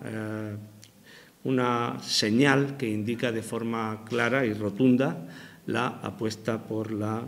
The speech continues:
eh, educación. En este sentido, tengo que <clears throat> decir que en el curso anterior se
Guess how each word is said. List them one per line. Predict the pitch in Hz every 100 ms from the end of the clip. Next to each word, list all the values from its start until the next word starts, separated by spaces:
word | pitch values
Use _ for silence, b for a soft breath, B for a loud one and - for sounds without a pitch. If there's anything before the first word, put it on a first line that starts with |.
| 135
eh, | 98 92 87 - -
educación. | 98 98 95 120 101 - - B B B -
En | 104 113
este | 117
sentido, | 110 110 117 120 131
tengo | 117 110 107
que | 110 110 107 - -
<clears throat> | -
decir | 220 214 151 - - 98 127 131 131
que | 113
en | 107
el | 104
curso | 107 113 123
anterior | 113 113 117 127 131 - - B B B B B -
se | - - 117 120 - -